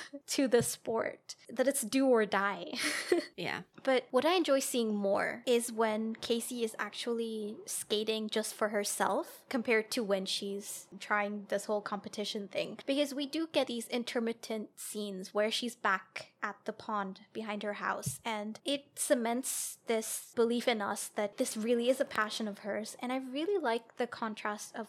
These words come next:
Speaker 1: the quieter moments compared to the more dramatic moments. And it convinces me even further that the more she gets into this competitive field, the more she realizes that this is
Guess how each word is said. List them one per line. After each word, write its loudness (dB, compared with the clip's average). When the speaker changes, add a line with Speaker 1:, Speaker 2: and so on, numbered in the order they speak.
Speaker 1:
the -2
quieter 0
moments -4
compared -2
to -2
the 2
more 0
dramatic -2
moments. -6
And 4
it -2
convinces 4
me -2
even -2
further 2
that -2
the 8
more 2
she -4
gets 0
into 0
this 0
competitive -2
field, 8
the 6
more 2
she 2
realizes 2
that -2
this 0
is 2